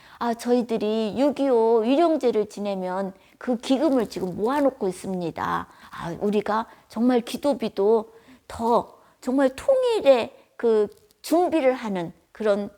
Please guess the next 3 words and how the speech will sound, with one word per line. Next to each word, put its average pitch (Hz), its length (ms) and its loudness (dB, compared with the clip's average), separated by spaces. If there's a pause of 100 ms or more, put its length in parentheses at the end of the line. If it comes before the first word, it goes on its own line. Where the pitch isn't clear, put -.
정말 262 480 -2 (440)
중요한 254 680 0 (160)
기도비구나." 185 920 -4